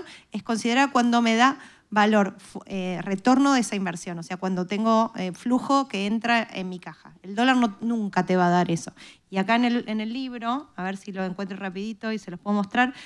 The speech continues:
muestro cómo la inflación en Estados Unidos hace que vos pierdas poder de compra. ¿Y cuánto podías comprar de leche, por ejemplo? Acá. ¿Cuánto podías comprar de leche en mil novecientos setenta, que era un dólar treinta y dos?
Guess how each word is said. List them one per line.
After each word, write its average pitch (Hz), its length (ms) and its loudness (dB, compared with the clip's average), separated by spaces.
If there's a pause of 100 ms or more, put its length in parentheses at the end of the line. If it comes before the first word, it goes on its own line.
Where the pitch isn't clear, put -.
(140)
muestro 240 460 0
cómo 269 580 6 (240)
la 196 60 -2
inflación 196 400 0
en 247 80 4
Estados 240 420 -2
Unidos 262 480 0
hace 240 280 2
que 208 120 -2
vos 208 220 -2
pierdas 254 380 0
poder 220 320 -2
de 214 120 -2
compra. 180 500 0
¿Y 190 80 -8
cuánto 262 380 2
podías 226 260 0
comprar 214 300 -2
de 208 120 0
leche, 247 400 -2
por 190 160 -4
ejemplo? 240 600 -2
Acá. 156 240 -10 (800)
¿Cuánto 269 300 6
podías 247 200 2
comprar 240 340 2
de 254 100 2
leche 254 560 -2 (360)
en 233 160 8
mil 233 140 10
novecientos 254 280 6
setenta, 294 760 4 (460)
que - 100 -10
era 247 140 8
un 247 160 10
dólar 269 400 10
treinta 208 340 4
y 202 60 6
dos? 185 420 2